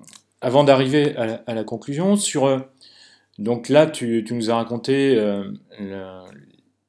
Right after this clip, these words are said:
la, la création de, de cette, de cette société. Et, euh, donc aujourd'hui, su-, ça, ça s'est déroulé sur, sur combien de temps ou d'années,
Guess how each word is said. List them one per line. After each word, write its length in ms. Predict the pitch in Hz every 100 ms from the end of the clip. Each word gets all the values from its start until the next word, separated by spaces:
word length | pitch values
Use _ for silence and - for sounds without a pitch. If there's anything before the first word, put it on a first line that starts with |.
| _
la, 320 | 110 92 92
la 180 | 98 101
création 560 | - - 135 131 151
de, 160 | 147 113
de 120 | 107
cette, 260 | 107 113 -
de 140 | 110
cette 200 | 104 117
société. 520 | - 107 120 110 160 160 - - - - - - _
Et, 400 | 113 113 113 110
euh, 460 | 107 107 104 104 101
donc 340 | 117 127 - 127
aujourd'hui, 680 | 127 120 123 127 156 196 202
su-, 460 | - - - 123 107
ça, 200 | 160 160
ça 360 | 160 - 127
s'est 240 | 123 123 120
déroulé 400 | 110 117 127 147
sur, 260 | 127 -
sur 160 | - 123
combien 240 | 131 127
de 80 | 127
temps 460 | - 165 160 170 -
ou 140 | 113
d'années, 500 | 110 127 131 151 160